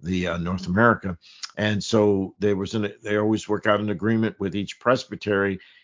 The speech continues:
and they, uh, R U F committee had voted, uh, a changed affiliation agreement, and we're presenting it to presbyteries to accept. And, but, uh, that was without the approval of, uh, General Assembly. So the General Assembly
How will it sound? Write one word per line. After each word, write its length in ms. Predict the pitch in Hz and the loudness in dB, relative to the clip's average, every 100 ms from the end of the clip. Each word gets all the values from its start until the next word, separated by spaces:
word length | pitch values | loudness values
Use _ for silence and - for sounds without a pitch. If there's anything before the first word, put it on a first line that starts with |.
| _ | _
and 240 | 90 98 95 | -6 -4 -2
they, 400 | 101 101 95 - - | 0 0 -4 -8 -12
uh, 160 | 95 87 78 _ _ _ _ | -8 -8 -10 _ _ _ _
R 160 | 98 101 | -6 -4
U 120 | 98 | -4
F 140 | 92 | -8
committee 380 | - 95 104 101 | -6 0 0 0
had 420 | 95 101 90 76 - - | -4 -4 -4 -4 -12 -8
voted, 400 | 98 95 95 - _ _ _ | -6 -4 -6 -10 _ _ _
uh, 280 | 73 87 85 71 | -8 -6 -6 -10
a 40 | |
changed 500 | - 104 107 95 - | -8 -4 -4 -4 -6
affiliation 640 | 90 - 110 101 101 - 95 | -8 -2 0 0 -2 -6 -8
agreement, 480 | 76 110 107 101 - - _ | -4 -2 0 -2 -6 -20 _
and 320 | 90 95 92 85 | -8 -6 -4 -6
we're 120 | 87 | -8
presenting 460 | - 82 104 98 | -10 -6 -4 -4
it 140 | 85 - | -6 -10
to 60 | - | -4
presbyteries 680 | 101 101 - 92 92 85 - | -2 -2 -2 -4 -2 -4 -8
to 280 | 87 85 | -6 -4
accept. 460 | 76 - 110 98 - | -6 -4 0 0 -4
And, 340 | 95 92 82 - | -8 -6 -6 -10
but, 220 | - 98 - _ _ _ _ _ | -6 -6 -6 _ _ _ _ _
uh, 300 | 95 95 95 82 | -6 -6 -6 -8
that 240 | 85 101 - | -2 -2 -2
was 180 | 107 | -8
without 420 | 98 87 101 104 - | -4 -2 0 0 -4
the 100 | 90 | -10
approval 560 | - - 120 101 90 | -6 -2 0 0 -2
of, 180 | 85 69 - | -4 -10 -10
uh, 140 | 85 | -8
General 240 | 80 95 92 | -6 -6 -6
Assembly. 380 | - 107 92 85 | -6 -4 -4 -6
So 160 | - | -6
the 80 | 90 | -6
General 300 | 92 107 95 | -4 -2 -4
Assembly 540 | 90 107 101 92 90 | -4 -4 -2 -4 -6